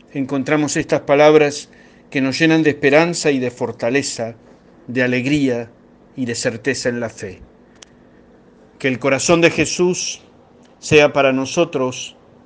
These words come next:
ese lugar donde aprendemos a vivir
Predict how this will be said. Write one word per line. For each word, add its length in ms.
ese 220
lugar 320
donde 340
aprendemos 760
a 40
vivir 460